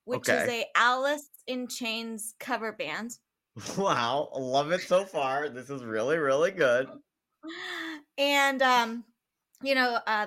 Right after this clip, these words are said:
Speaker 1: some popular songs. Instead of, uh, Man in a Box, it's now gonna be about Zeus in a box. Instead
Speaker 2: Yep.
Speaker 1: of Down, Down in a Hole, it's Hera in a Hole.
Speaker 2: Mm-hmm.
Speaker 1: And Rotten Apple is, it can stay Rotten Apple,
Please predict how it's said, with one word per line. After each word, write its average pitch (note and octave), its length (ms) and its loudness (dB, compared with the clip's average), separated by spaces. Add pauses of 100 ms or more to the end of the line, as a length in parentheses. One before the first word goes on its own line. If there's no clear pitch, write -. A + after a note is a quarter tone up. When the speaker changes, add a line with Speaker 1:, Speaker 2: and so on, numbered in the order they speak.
Speaker 1:
some C4 220 -6
popular B3+ 500 -2
songs. A3+ 600 -6 (320)
Instead B3 520 0
of, A3 220 -6
uh, G3+ 240 -2
Man B3 360 -2
in B3 120 -4
a A3+ 40 -4
Box, A3 480 0
it's G3+ 200 -12
now G#3 240 0
gonna G#3 180 -10
be G3+ 160 -10
about F#3 340 -4
Zeus A#3+ 300 -10
in A#3+ 80 -8
a G#3+ 80 -6
box. G3+ 680 -2 (440)
Instead B3 420 4
Speaker 2:
Yep. A3 120 0
Speaker 1:
of G3+ 100 -16
Down, A3+ 440 -2 (340)
Down B3 340 0
in A#3+ 120 -6
a A3+ 40 -8
Hole, A#3 440 -4
it's - 240 -4
Hera C#4+ 440 4
in A#3 140 -4
a G3+ 60 -4
Hole. G#3+ 520 -4 (480)
Speaker 2:
Mm-hmm. C#3+ 340 -6 (640)
Speaker 1:
And B3+ 300 -2
Rotten B3+ 320 0
Apple A3+ 440 -4
is, G#3 500 -8 (120)
it A#3 320 -6
can D#4 160 -8
stay D4+ 280 0
Rotten A3+ 380 0
Apple, F#3+ 540 -6